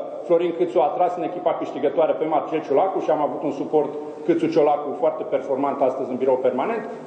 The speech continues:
P S D-ul este alături acolo în echipa câștigătoare. Este o variantă pentru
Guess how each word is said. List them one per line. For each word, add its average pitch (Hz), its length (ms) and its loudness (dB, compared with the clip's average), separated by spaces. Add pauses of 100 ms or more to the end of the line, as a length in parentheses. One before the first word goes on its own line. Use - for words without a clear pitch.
(100)
P - 60 0
S 190 240 2
D-ul 190 220 4
este 170 180 0
alături 156 360 0
acolo 135 400 2
în 143 100 0
echipa 135 360 -2
câștigătoare. 214 560 0 (520)
Este 214 260 2
o 220 40 4
variantă 202 400 0
pentru 165 280 -2